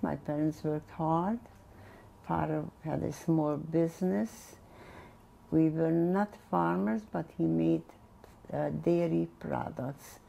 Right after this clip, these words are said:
The milks were brought in from the vicinity, small towns, was collected there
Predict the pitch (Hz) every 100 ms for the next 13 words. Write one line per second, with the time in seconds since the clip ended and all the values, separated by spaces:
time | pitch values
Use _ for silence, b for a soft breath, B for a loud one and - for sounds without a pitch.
0 | B B B B - 156 160 170 165 160
1 | 156 147 151 143 143 - 135 143 - -
2 | - - 143 - 196 190 180 - 175 165
3 | - - - - 156 160 - 165 175 180
4 | - - - B B B - - - 67
5 | 69 73 - - - - 60 53